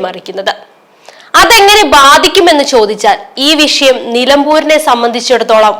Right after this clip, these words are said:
വളരെ, വളരെ പ്രധാനമാണ്. തുടക്കം മുതൽ തന്നെ വന്യമൃഗ ശല്യവും വന്യമൃഗ ആക്രമണവും തിരഞ്ഞെടുപ്പിലെ ചർച്ചാ വിഷയമായിരുന്നു.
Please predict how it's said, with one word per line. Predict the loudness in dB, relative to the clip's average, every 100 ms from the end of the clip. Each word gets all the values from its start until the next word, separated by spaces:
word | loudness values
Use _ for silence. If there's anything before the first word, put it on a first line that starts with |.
| -4 0
വളരെ, | 2 2 0 0
വളരെ | 0 2 -2 -4
പ്രധാനമാണ്. | -10 -12 -14 -14 -14 -18 -20 _ _
തുടക്കം | 2 2 2 4
മുതൽ | 4 2 4
തന്നെ | 2 2 -2 -4 0
വന്യമൃഗ | 0 2 2 2 0 0
ശല്യവും | 0 2 0 0 -2 -2
വന്യമൃഗ | 0 0 2 2 2 0 0 -2
ആക്രമണവും | 0 0 2 2 2 0 -4 -10 -4
തിരഞ്ഞെടുപ്പിലെ | 0 2 2 0 -2 0 0 -2 -2
ചർച്ചാ | -2 0 0 2 0
വിഷയമായിരുന്നു. | -4 -4 -6 -10 -12 -12